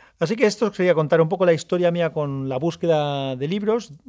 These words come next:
en concreto con esta tetralogía del Señor de la Guerra Galáctica.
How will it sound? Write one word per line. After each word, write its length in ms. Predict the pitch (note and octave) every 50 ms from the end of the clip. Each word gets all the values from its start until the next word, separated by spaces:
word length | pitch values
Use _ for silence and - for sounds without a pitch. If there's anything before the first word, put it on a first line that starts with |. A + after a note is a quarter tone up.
| B3+ _ -
en 140 | D#3 C#3+
concreto 520 | C3 C#3+ C#3 C3+ A#2+ - D#3+ D3+ - D#3+ C#3
con 140 | - C3 C3+
esta 340 | C#3 - _ - D3 C#3 C3
tetralogía 600 | - C#3 - C3+ C3 C3 B2 - - D3 D3 C3+
del 600 | B2+ B2+ B2 A#2+ A#2+ A#2 A#2 A#2 A#2 A#2 A#2+ A#2+
Señor 280 | - - C3 C3+ C#3+ C#3
de 60 | C#3
la 80 | B2+ B2+
Guerra 160 | B2+ C3 C3
Galáctica. 600 | C3 C#3+ E3 D#3 D3+ - F3 D#3+ - G#3 A#3+ A#3+